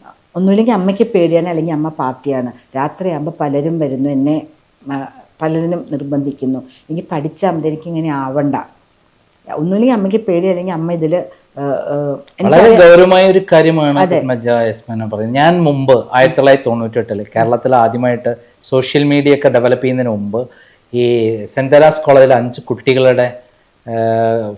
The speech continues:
Speaker 2: ഫോട്ടോ, നേക്കഡ് ഫോട്ടോ പുറത്തു വന്നിരുന്നു.
Speaker 1: ഉം, ഉം.
Speaker 2: അത് ഞാൻ പുറത്തു കൊണ്ടുവരികയും മാത്രമല്ല, ഏഹ്, സെന്റ് തെരാസിലെ, ഏഹ്, കുബേര പുത്രികമാർ, ആ, ആ, ആ, അഴിഞ്ഞാടുന്നു,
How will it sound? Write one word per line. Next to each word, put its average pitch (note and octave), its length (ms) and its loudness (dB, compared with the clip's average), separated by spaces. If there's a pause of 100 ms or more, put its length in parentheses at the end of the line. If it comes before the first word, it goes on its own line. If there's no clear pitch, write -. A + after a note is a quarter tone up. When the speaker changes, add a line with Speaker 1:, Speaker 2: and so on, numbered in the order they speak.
(100)
Speaker 2:
ഫോട്ടോ, B2+ 380 4
നേക്കഡ് C3+ 380 2
ഫോട്ടോ A#2+ 360 0
പുറത്തു A2 260 -8
വന്നിരുന്നു. F2+ 440 -10
Speaker 1:
ഉം, D3 120 -8 (140)
ഉം. D#3 140 -12 (140)
Speaker 2:
അത് D#3 80 0
ഞാൻ D#3 280 4
പുറത്തു E3 340 2
കൊണ്ടുവരികയും C#3+ 600 4
മാത്രമല്ല, B2+ 600 -2 (200)
ഏഹ്, B2+ 320 2
സെന്റ് C3 260 0
തെരാസിലെ, C3+ 580 4 (420)
ഏഹ്, A#2+ 160 -4
കുബേര C#3 360 4
പുത്രികമാർ, C3+ 600 2 (160)
ആ, B2+ 60 2
ആ, B2 320 -4
ആ, B2 260 -6 (180)
അഴിഞ്ഞാടുന്നു, B2+ 760 2